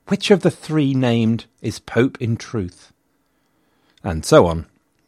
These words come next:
Jeanette was now the ultimate authority. Charles dithered, Charles mathered, but eventually he was persuaded to go to Reims.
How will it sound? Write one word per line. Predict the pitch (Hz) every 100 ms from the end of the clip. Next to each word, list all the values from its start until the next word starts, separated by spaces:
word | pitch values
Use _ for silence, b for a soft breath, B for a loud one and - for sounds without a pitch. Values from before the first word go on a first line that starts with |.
| _ _ b b b b
Jeanette | - 120 190 160 - -
was | 95
now | 113 135
the | 147 - -
ultimate | 185 147 - 87 117
authority. | 110 117 92 - 92 80 _ _ _ _ _ _ _ _ _
Charles | - 98 87
dithered, | - 156 165 156 - _ -
Charles | - 101 101 85
mathered, | 101 107 90 101 92 - _ _ _ _ _ _
but | 92
eventually | 85 110 143 - 135 135
he | 87
was | 85 82
persuaded | - 107 - 147 139 139 -
to | 80
go | - 95
to | 90 107
Reims. | 85 87 85 - -